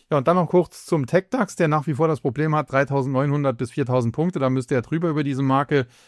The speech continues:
äh, diese, ja, diese Widerstandszone, um frische Kaufsignale in Richtung viertausendsiebenhundertfünfzig, viertausendachthundert, vielleicht sogar fünftausend,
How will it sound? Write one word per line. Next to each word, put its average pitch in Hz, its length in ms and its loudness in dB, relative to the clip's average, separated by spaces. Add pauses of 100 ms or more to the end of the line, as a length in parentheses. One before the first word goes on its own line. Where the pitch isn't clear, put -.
(180)
äh, 123 140 -2
diese, 120 720 -2
ja, 113 180 -2
diese 113 300 -4
Widerstandszone, 139 760 -2
um 160 380 -2
frische 151 320 -4
Kaufsignale 143 580 0
in 147 120 -2
Richtung 131 260 -4
viertausendsiebenhundertfünfzig, 123 1200 -2
viertausendachthundert, 123 800 -2
vielleicht 120 280 -2
sogar 120 180 0
fünftausend, 113 720 0